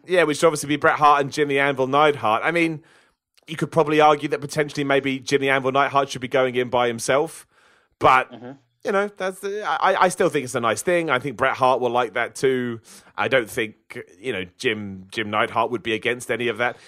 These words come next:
Speaker 1: And it, obviously, it also means, you know, talk about hell freezing over. Bret Hart goes into, into the Hall of Fame <laughs> twice, which is ridiculous.
Speaker 2: True, true. You think, uh, Chyna should get the nod too?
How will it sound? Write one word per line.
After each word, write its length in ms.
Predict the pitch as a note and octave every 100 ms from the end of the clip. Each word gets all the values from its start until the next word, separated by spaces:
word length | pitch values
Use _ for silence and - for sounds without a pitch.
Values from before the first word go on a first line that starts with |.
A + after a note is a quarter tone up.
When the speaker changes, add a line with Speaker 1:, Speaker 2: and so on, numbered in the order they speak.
| -
Speaker 1:
And 80 | D#3+
it, 40 |
obviously, 300 | F3+ F3 F3+
it 40 | E3
also 280 | F#3 D#3
means, 400 | A2 G#2+ C3 C#3 -
you 60 | C#3
know, 160 | F2+
talk 260 | G2+ - D3+
about 400 | C3+ C3 B2+ - _ -
hell 280 | E3 F3 D3+
freezing 400 | - A#2+ G2+ G#2
over. 260 | G2 B2
Bret 240 | A#2+ D#3+ -
Hart 260 | D3+ D3+ C#3
goes 300 | D3+ D3 C3+
into, 520 | D3+ - D#3 D#3 D#3 - _ -
into 240 | D#3+ -
the 80 | D#3+
Hall 220 | E3 E3
of 60 | E3
Fame 260 | F3+ D3+ D#3
<laughs> 0 |
twice, 460 | - G3+ D3 -
which 160 | B2+ -
is 80 | C3
ridiculous. 720 | C3+ F3+ D#3+ G2+ E2 - - _ _ _ _ _ _ _ _ C3+
Speaker 2:
True, 300 | - - A#2+
true. 200 | A#2+ -
You 120 | A#2+ C3
think, 260 | D3+ D3
uh, 260 | D3 C3 A2+
Chyna 380 | - D3+ C#3+ D3+
should 160 | -
get 140 | D#3 D#3
the 60 |
nod 260 | D#3 D#3 D#3
too? 260 | - F#3